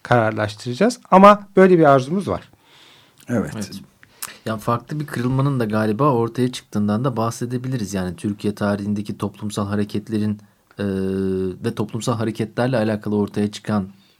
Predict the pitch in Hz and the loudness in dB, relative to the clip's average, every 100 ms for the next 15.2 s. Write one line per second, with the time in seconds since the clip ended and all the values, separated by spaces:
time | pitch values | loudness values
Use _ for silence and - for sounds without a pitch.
0 | - - - 104 117 110 101 98 95 104 | -18 -10 -6 -4 -2 -4 -4 -4 -2 -2
1 | 95 101 - 98 98 98 98 101 104 110 | -2 -6 -6 -4 -2 -2 0 0 -2 -2
2 | 104 107 107 104 104 107 104 101 104 104 | -6 -4 -4 -2 0 0 0 0 0 0
3 | 110 107 - 117 117 107 127 170 - - | 0 -4 -6 -6 -4 -2 -2 -4 -12 -20
4 | - - - _ _ 135 160 156 135 143 | -20 -20 -20 _ _ 2 2 0 -2 0
5 | 127 139 156 120 - 104 101 92 - _ | 2 2 4 2 -2 -4 -2 -4 -6 _
6 | - - 143 113 101 113 107 104 98 95 | -10 2 2 2 -4 -6 -6 -2 -2 -2
7 | 95 92 95 - 98 101 98 135 123 101 | -4 -4 -4 -6 -8 -8 -2 0 0 -2
8 | - - - 107 127 127 117 151 160 151 | -10 -18 -12 -6 -4 -4 -4 -4 0 0
9 | 147 151 160 160 - 123 127 165 - 131 | 0 -2 -2 -4 -2 -2 -2 -4 -2 -2
10 | 123 120 135 156 123 123 120 - 135 135 | 2 2 0 -2 0 -2 -4 -6 -2 0
11 | 147 165 170 156 190 - 117 123 131 120 | 0 -2 -6 -6 -8 -6 -4 -4 -4 -4
12 | 135 175 175 147 139 127 123 120 107 120 | -4 -4 -4 -2 -2 -2 -4 -4 -4 -2
13 | 110 104 104 143 - - - 120 143 117 | 0 -2 0 -4 -4 -20 -2 6 8 8
14 | 104 98 101 98 101 98 101 98 104 101 | 4 2 0 0 0 -2 -2 -2 -2 -4
15 | 165 | -6